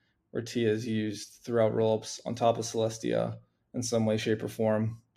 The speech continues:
And they're hoping to obviously be the number one, uh, liquid staking provider of tia. And with that comes, um, some pretty big advantages. I think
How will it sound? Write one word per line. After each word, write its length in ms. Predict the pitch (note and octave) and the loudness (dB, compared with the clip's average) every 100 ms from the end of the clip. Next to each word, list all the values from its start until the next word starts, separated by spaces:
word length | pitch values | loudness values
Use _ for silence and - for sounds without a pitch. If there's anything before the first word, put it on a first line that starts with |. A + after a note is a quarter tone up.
| _ _ _ _ | _ _ _ _
And 100 | - | 2
they're 100 | B2 | 4
hoping 380 | A#2 A#2 A#2 A#2 | 4 4 4 2
to 100 | A2+ | 2
obviously 480 | - G#2+ A2+ A2+ A#2 | 2 2 0 -4 -4
be 480 | A2+ A2+ A2+ A2+ A#2 - | 0 2 2 0 -6 -6
the 60 | A#2 | -2
number 260 | A#2+ A2+ | 0 2
one, 520 | A2 G#2+ G#2+ G#2+ A2 - _ _ | 4 2 0 -2 -6 -12 _ _
uh, 60 | A#2+ | -4
liquid 300 | A#2+ A#2 A2+ | -2 -2 -4
staking 320 | - A#2 A#2 | -4 -4 -4
provider 380 | A2+ A2+ - A1+ | -6 -2 0 0
of 200 | - A2+ | -2 -4
tia. 400 | - A#1+ - - _ _ _ _ - | -6 -6 -6 -8 _ _ _ _ -8
And 140 | B2 | 0
with 160 | A#2+ B2+ | 2 4
that 240 | A2+ G#2+ | 4 4
comes, 760 | - A#2 A2 G#2+ G#2+ - - - _ _ _ _ - | 2 0 2 0 -4 -8 -12 -16 _ _ _ _ -6
um, 480 | B1 A#1 A#1 - - - | 0 0 0 -4 -10 -12
some 320 | - B2 A2+ | -4 0 0
pretty 260 | - B2+ A#2 | 0 0 2
big 280 | A2+ A2 | 2 2
advantages. 880 | A2 A2+ A2+ A2+ A2+ A2+ A#2+ - - _ _ _ _ | 0 -2 0 2 2 0 -2 -6 -16 _ _ _ _
I 120 | - A#2 | 0 2
think 380 | B2 A#2+ A#2 | 2 2 0